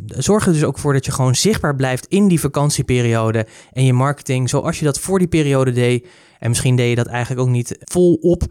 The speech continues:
Dan zou ik zeggen, dan is nu de tijd om dat wel volop te doen. Je kunt heel vaak mooi vooruitwerken al. Je hebt hele mooie systemen, zeg maar, waar je het in kan wegplannen. Ehm, heel veel wat helpt is een contentkalender. Nadenken over wat wil je delen, op welke dag, wanneer en op welk platform.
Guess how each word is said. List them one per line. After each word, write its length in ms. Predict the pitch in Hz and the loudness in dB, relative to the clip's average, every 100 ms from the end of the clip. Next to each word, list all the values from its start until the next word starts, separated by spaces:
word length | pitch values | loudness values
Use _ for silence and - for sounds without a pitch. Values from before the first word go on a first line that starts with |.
| - - - | -8 -20 -8
Dan 140 | 123 120 | -4 -2
zou 140 | 123 | -2
ik 80 | 120 | -2
zeggen, 240 | 127 120 | -4 -4
dan 100 | 123 | -4
is 120 | 123 | -2
nu 120 | 123 151 | 2 2
de 140 | 151 | 2
tijd 240 | 131 127 | -2 -2
om 100 | - | -2
dat 140 | 120 110 | -2 -2
wel 180 | 123 143 | -2 -2
volop 260 | - 127 | -4 -6
te 100 | - | -4
doen. 260 | 117 113 120 - _ | -4 -4 -6 -12 _
Je 140 | - | -8
kunt 200 | - 160 | -2 0
heel 140 | 165 175 | 2 0
vaak 200 | 151 127 | 0 0
mooi 220 | 131 151 | 2 2
vooruitwerken 680 | - 123 131 131 120 120 - | -2 -2 -2 0 -2 -4 -6
al. 240 | 117 113 | -6 -4
Je 80 | 113 | -4
hebt 140 | 117 | -4
hele 180 | 135 147 | -2 0
mooie 240 | 143 135 | 0 0
systemen, 520 | 131 - - 135 139 123 | -2 -4 -4 -2 0 -2
zeg 120 | 117 | -4
maar, 120 | 120 | -4
waar 100 | 120 | -6
je 60 | 123 | -6
het 80 | |
in 120 | 135 135 | -4 -2
kan 180 | 143 | 0
wegplannen. 560 | 139 147 - 131 127 120 - - - - | 0 0 -2 -2 0 -2 -6 -20 -20 -10
Ehm, 420 | 117 113 113 113 - | -4 -2 -2 -4 -8
heel 320 | 104 127 165 | -2 2 2
veel 200 | - 139 | 2 -2
wat 140 | 123 | -2
helpt 260 | 120 127 151 | -2 -2 -2
is 120 | 139 | -2
een 120 | 131 | -4
contentkalender. 840 | 135 185 175 156 - 139 135 127 120 | -2 0 0 -2 -2 -2 -2 -2 -2
Nadenken 560 | 120 135 135 131 127 | -2 -2 -2 -4 -4
over 440 | - 123 120 120 113 - - | -4 -4 -2 -4 -4 -12 -20
wat 240 | - 127 151 | -6 -4 -2
wil 120 | 135 | 0
je 120 | 127 | 0
delen, 360 | 120 131 139 131 | 2 0 0 0
op 120 | 117 | -2
welke 280 | 123 127 120 | -2 -2 -2
dag, 260 | 120 120 | -2 -4
wanneer 460 | - 113 139 156 160 - _ | -2 0 2 2 -2 -8 _
en 140 | - | -6
op 80 | 120 | -4
welk 220 | 120 120 | -2 -4
platform. 560 | - 170 - 151 139 139 | -2 -4 -2 -2 0 -2